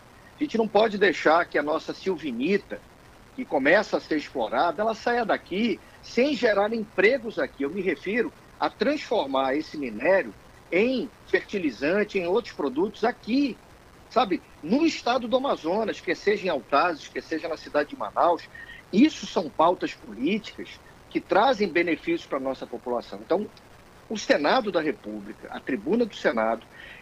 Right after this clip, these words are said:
é um lugar pra gente poder apontar esses caminhos, pra cobrar essas providências. Agora ali, Gerson, o Senado da República é, é um lugar pra quem tem história, pra quem um dia teve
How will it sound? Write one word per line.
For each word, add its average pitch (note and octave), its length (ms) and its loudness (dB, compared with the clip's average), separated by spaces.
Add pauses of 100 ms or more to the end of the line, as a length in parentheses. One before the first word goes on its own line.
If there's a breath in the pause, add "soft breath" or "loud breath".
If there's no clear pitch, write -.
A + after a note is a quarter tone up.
(160 loud breath)
é G#3+ 180 6
um C4+ 160 0
lugar C#3 500 -2
pra F#3+ 120 -4
gente E3 240 -8
poder C#3+ 280 -4
apontar D3 540 0
esses - 260 -8
caminhos, C3 580 -8 (340 loud breath)
pra D#3 80 2
cobrar E3+ 540 2
essas E3+ 260 -8
providências. B2 760 -6 (120)
Agora G3+ 340 0
ali, E3 280 0
Gerson, A#2+ 440 -4 (680 loud breath)
o - 40 -16
Senado F#3+ 380 2
da F#3+ 140 0
República D3 760 -2 (540)
é, D#3 260 2
é F#3 40 6
um G#3+ 100 0
lugar E3+ 360 0
pra - 140 -2
quem G#3 200 -6
tem A#3 180 0
história, D#3 580 2
pra C#3 140 -4
quem F#3+ 180 -6
um G#3 160 -8
dia G3 340 -2
teve B2+ 520 -2